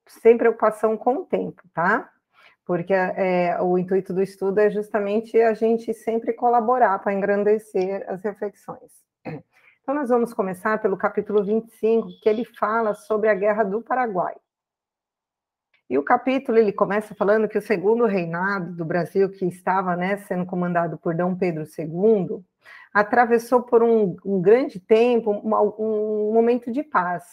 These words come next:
sem ter muitas tribulações, sem ter muitos conflitos, porque a gente observa, é, que o Brasil, por muito tempo, é, atravessou por, sempre com grandes conflitos, né? O, o Dom Pedro primeiro,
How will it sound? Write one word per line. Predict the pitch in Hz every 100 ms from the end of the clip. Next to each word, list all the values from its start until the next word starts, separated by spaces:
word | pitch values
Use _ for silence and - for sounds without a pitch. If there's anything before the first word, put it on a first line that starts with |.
| -
sem | 202 214
ter | 220 196
muitas | 190 190 190 190 180 _ _ _
tribulações, | - 175 180 175 - - 185 208 214 202 196 190 - _ - _ _
sem | 202 202
ter | 202 196
muitos | 190 196 196
conflitos, | - 190 180 170 180 202 202 196 185 180
porque | - 175 202
a |
gente | 180 196 208
observa, | 185 - 190 190 185 - - - _
é, | 196 190
que | 190 - 202 196
o | 196 190
Brasil, | 175 202 196 190 240 254 208 -
por | 220
muito | 220 240 339 392
tempo, | 269 226 226 262 254 180 - _ _ _ _
é, | 202 208
atravessou | 208 220 226 226 233
por, | 240 240 - 208
sempre | - 247 285 294
com | - 233 220
grandes | 214 262 277
conflitos, | - 240 233 214 240 247 226 220 190 185
né? | 208 214 196 180 - - 190 -
O, | 196 180 175
o |
Dom | 202 202
Pedro | 220 208
primeiro, | 196 180 196 233 226 208